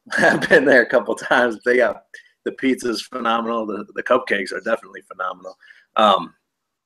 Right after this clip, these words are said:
I know we had, we had talked about going, just couldn't make it swing with the holidays, but that sounded like a blast. And, um, what you were just talking about, which we'll get back into, was that, that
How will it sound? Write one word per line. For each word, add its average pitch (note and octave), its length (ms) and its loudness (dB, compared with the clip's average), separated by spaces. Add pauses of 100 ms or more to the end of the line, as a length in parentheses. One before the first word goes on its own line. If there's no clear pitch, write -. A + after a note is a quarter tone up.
(160)
I A2 80 4
know A#2 180 8
we A#2 180 8
had, A2 180 4 (160)
we B2 120 6
had A2+ 120 4
talked A#2+ 240 0
about G#2+ 200 0
going, B2 300 2
just G2+ 200 -8
couldn't G#2+ 220 -4
make G2+ 160 -2
it G#2 80 -8
swing G#2+ 280 -6
with G2 120 -6
the G2+ 80 -6
holidays, F#2+ 580 -2
but G2 140 -8 (360)
that A2+ 120 0
sounded A2 300 2
like G2+ 180 0
a - 40 -6
blast. G2+ 680 2
And, F2+ 220 -10 (500)
um, G2 400 2 (500)
what A#2+ 200 4
you B2 140 4
were A#2 80 6
just G#2+ 180 -2
talking B2+ 240 2
about, G#2 240 4
which G#2+ 180 -6 (140)
we'll G#2+ 160 -2
get G#2 180 -4
back G#2 300 0
into, G#2+ 340 -2
was G2 200 -4
that, G2 300 2 (840)
that G#2+ 400 4